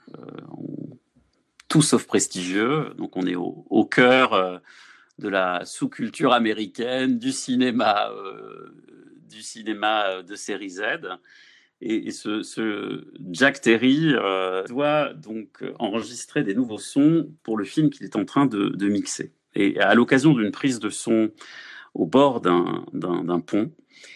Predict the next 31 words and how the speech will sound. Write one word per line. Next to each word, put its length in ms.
eh 80
bien, 480
il 280
devient 720
témoin 680
d'un 340
accident 400
mortel, 580
euh, 380
qui, 320
euh, 280
donc, 360
dans 140
lequel 320
va 120
trouver, 580
euh, 360
euh, 400
dans 180
lequel 300
le, 200
le, 460
un, 200
un 40
gouverneur 480
américain, 600
candidat 440
aux 140
prochaines 420
élections 320
américaines, 540